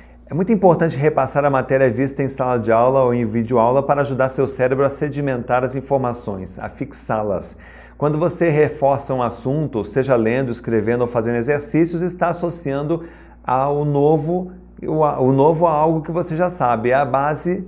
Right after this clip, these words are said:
de dados que você tem para garantir outros conhecimentos. Nós gravamos ideias novas quando compreendemos o seu sentido e quando as associamos ao que já dominamos. Assim, e é assim que o conhecimento vai sendo construído, por meio da associação entre o que está chegando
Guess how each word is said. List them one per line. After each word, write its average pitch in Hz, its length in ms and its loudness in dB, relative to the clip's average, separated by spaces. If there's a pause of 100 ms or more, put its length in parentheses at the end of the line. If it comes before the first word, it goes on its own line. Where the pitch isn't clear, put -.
de 185 160 -4
dados 143 480 -2
que 160 120 -4
você 143 280 0
tem 147 260 -2
para 165 160 0
garantir 165 460 0
outros 139 340 0 (400)
conhecimentos. 151 720 -4 (320)
Nós 143 140 0
gravamos 175 420 4
ideias 135 460 4
novas 131 500 2
quando 143 240 -4
compreendemos 147 720 -2
o 147 60 -6
seu 147 180 -4
sentido 170 800 -2
e 160 80 0
quando 160 340 0
as 160 160 4
associamos 156 800 0
ao 156 100 4
que 156 140 -2
já 139 180 2
dominamos. 151 640 -2
Assim, 165 460 0 (500)
e 139 80 2
é 143 40 8
assim 147 280 2
que 165 80 0
o 180 40 0
conhecimento 175 640 -2
vai 160 180 4
sendo 160 380 -2
construído, 165 720 0
por 127 220 2
meio 135 200 0
da 135 120 2
associação 127 720 0
entre 117 240 -2
o 113 40 0
que - 120 -10
está 117 240 0
chegando 151 720 -2